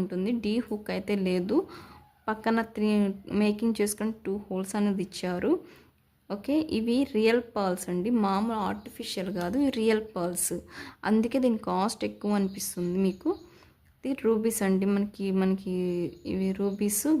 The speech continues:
గ్రీన్, ప-, ఆ, ఎల్-, వైట్, గ్రీన్, పచ్చలతో స్టోన్స్ ఉన్నాయి. హ్యాంగర్స్ మటుకి రియల్ పర్ల్స్ అండి ఇవి.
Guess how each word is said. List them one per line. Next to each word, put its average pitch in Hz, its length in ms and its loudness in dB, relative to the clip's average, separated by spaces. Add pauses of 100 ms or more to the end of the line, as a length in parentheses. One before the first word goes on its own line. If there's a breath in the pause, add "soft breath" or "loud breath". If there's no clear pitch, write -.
గ్రీన్, 214 340 4 (180)
ప-, 220 180 -6 (240)
ఆ, 196 40 -2 (340)
ఎల్-, 190 180 -2 (320)
వైట్, 208 320 0 (200)
గ్రీన్, 190 300 0
పచ్చలతో 202 520 -2 (260)
స్టోన్స్ 190 400 0
ఉన్నాయి. 190 240 2 (680 loud breath)
హ్యాంగర్స్ 220 520 2 (100)
మటుకి 208 280 -2 (220)
రియల్ 214 220 4 (100)
పర్ల్స్ 180 320 0
అండి 160 220 -2
ఇవి. 175 140 -2